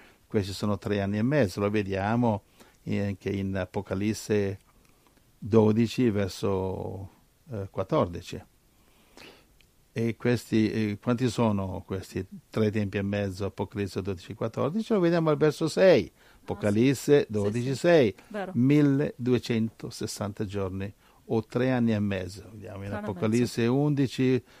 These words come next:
Speaker 1: due, tre, milleduecento, milleduecentosessanta giorni, quarantadue mesi. Non,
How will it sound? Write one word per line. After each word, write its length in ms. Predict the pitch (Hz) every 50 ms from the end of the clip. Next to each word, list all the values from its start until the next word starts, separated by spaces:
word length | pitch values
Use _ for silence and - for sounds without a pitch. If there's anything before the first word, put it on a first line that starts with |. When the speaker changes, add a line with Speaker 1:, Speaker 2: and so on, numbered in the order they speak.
| - _
Speaker 1:
due, 320 | _ 120 127 139 147 151 151
tre, 480 | 151 165 165 196 208 185 131 92 - - _ - - - - _ _
milleduecento, 720 | - 101 107 110 104 95 104 98 - 107 107 92 110 95 98 - _ _ - -
milleduecentosessanta 1040 | 113 107 110 104 104 104 101 - 117 104 113 107 98 - 107 - - 110 110 - 160
giorni, 460 | 135 147 165 180 190 190 214 214 - - _ _ _ _ _
quarantadue 920 | - - 113 117 113 107 104 107 107 104 104 101 - 104 101 101 104 101 95
mesi. 440 | 98 98 95 95 92 98 - - 123
Non, 180 | 139 156 127